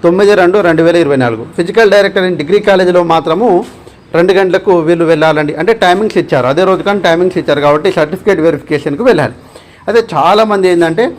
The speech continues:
సర్టిఫికేట్ వెరిఫికేషన్కి సంబంధించినటువంటి, "సర్టిఫికేట్ వెరిఫికేషన్ ఏమేమి ఉండాలి సార్?" అని అడుగుతూ ఉన్నారు. సర్టిఫికేట్ వెరిఫికేషన్,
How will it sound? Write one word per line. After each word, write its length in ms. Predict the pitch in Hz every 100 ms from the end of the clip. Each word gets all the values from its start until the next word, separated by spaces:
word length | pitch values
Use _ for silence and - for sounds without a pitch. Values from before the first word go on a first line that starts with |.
| - - - -
సర్టిఫికేట్ 420 | 175 - - 208
వెరిఫికేషన్కి 640 | 196 - - 202 180 170
సంబంధించినటువంటి, 1000 | 175 160 165 170 175 160 135 156 147 202
"సర్టిఫికేట్ 420 | 156 165 - 180
వెరిఫికేషన్ 500 | 160 165 151 170 165
ఏమేమి 280 | 156 156 160
ఉండాలి 220 | 151 147
సార్?" 160 | 139 143
అని 100 | 135
అడుగుతూ 300 | 131 143 156
ఉన్నారు. 300 | 147 139 170
సర్టిఫికేట్ 500 | - 175 175 220 185
వెరిఫికేషన్, 580 | 180 160 - 175 185